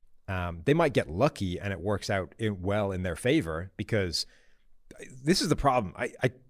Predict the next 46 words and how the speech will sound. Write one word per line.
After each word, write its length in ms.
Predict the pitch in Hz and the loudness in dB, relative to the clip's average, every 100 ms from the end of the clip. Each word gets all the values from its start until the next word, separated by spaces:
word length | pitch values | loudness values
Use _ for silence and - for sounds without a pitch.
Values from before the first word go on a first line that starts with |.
| - | 6
there 120 | 147 | 8
isn't, 260 | 170 185 - - - _ _ _ - | 8 4 -4 -18 -20 _ _ _ 4
there's 200 | 233 151 | 4 4
a 60 | - | -4
chance 440 | - 165 139 104 - | 0 4 4 4 -2
that 100 | 117 | 0
Sam 260 | 135 120 | 4 4
Darnold 420 | 113 107 107 101 - | 4 4 4 0 0
turns 220 | 117 104 | 0 2
it 60 | 117 | 4
around, 440 | 143 202 - - - - | 2 2 -2 -8 -16 2
that 340 | 117 110 - - _ _ - | 6 6 2 -12 _ _ -4
the 560 | 113 113 113 113 107 | 2 4 4 4 2
supporting 480 | 104 113 - 170 143 | 0 0 6 8 8
cast 340 | 110 143 165 - | 6 4 4 4
issue 320 | 104 - 107 | 4 4 2
was 160 | 90 113 | 2 4
actually 280 | 113 - | 2 2
the 80 | 104 | 2
main 320 | 101 120 135 | 4 6 4
driving 380 | 113 117 113 101 | 6 6 6 4
force 380 | 90 101 95 - | 0 0 0 -2
in 80 | 95 | -2
his 140 | 104 | 0
struggles 420 | 113 139 127 107 - | 2 6 6 6 4
so 140 | 113 | 2
far 240 | - 113 | 4 6
in 80 | 110 | 6
the 100 | 110 | 4
N 100 | 107 | 2
F 140 | 104 - | 2 2
L, 300 | 87 90 - | 2 2 2
along 280 | 95 95 92 | 0 0 -2
with, 160 | 85 | -4
you 60 | 90 | -4
know, 120 | 90 | -4
mono. 540 | 85 92 107 78 90 - - - _ - | 0 2 2 0 -6 -8 -20 -20 _ -2
Um, 360 | 107 104 101 113 | 2 2 2 2
and 80 | |
actually, 460 | 120 123 - 123 117 | 6 6 4 4 4
Sam 320 | - 127 135 | 6 4 6
Darnold, 460 | 123 120 117 110 98 | 8 8 8 6 4
surrounded 580 | - 107 107 123 123 117 | 4 6 6 8 6 6
with 200 | 110 92 | 2 6
good 260 | 120 127 | 8 8
players 540 | - 170 170 117 101 | 8 10 10 10 6